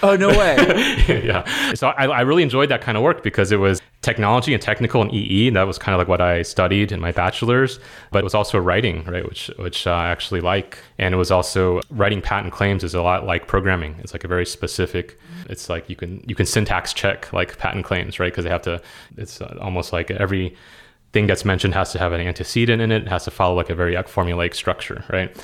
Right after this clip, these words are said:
Speaker 2: So I like that aspect of it. And then so over time from doing this kind of work for my friend, I was like, "Well, I know enough about, um, what's needed here in writing the patent. I, why not, why not just go take the patent bar," right? So I just, I just registered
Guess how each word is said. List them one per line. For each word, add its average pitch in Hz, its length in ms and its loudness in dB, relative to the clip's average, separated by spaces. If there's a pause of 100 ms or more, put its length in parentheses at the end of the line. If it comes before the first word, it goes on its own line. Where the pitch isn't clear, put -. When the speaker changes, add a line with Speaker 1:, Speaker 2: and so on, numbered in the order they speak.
(280)
Speaker 2:
So 104 220 0
I 104 80 4
like 175 180 0
that 101 160 2
aspect 92 380 -2
of 92 100 2
it. 101 120 4
And 101 100 2
then 110 160 2
so 110 320 2
over 127 160 4
time 131 420 0
from 95 500 0
doing 110 460 2 (800)
this - 100 -10
kind 110 140 0
of 95 60 2
work 117 140 4
for 107 120 -2
my 92 100 2
friend, 147 560 0
I 104 140 2
was 98 180 4
like, 95 240 4
"Well, 107 100 4
I 107 60 4
know 120 160 4
enough 104 220 0
about, 90 420 0 (720)
um, 92 240 0
what's 92 160 2
needed 113 220 2
here 92 200 2
in 87 80 0
writing 90 200 2
the 90 60 -4
patent. 107 340 0
I, 90 80 0 (120)
why 98 140 0
not, 98 180 0
why 104 120 0
not 101 120 0
just - 180 -6
go 92 120 4
take - 180 -4
the - 80 -6
patent 90 300 -2
bar," 82 240 0
right? 87 200 -4
So 90 160 -4
I 85 60 -2
just, - 300 -10
I 98 100 -10
just - 260 -10
registered 87 560 -2